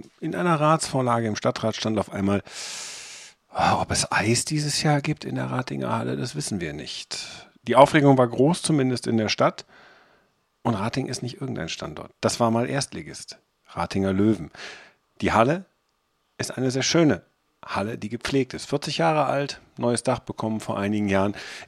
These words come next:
Immer mal ein Hopping-Tipp wert. Und jetzt hieß es auf einmal für den Regionalligisten, die Ratinger Eis-Aliens: „Hm,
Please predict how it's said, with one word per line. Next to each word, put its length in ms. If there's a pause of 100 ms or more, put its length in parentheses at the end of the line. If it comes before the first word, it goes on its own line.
Immer 180
mal 280
ein 120
Hopping-Tipp 540
wert. 260
Und 200
jetzt 400
hieß 240
es 120
auf 140
einmal 360
für 260
den 120
Regionalligisten, 1200
die 80
Ratinger 400
Eis-Aliens: 640
„Hm, 160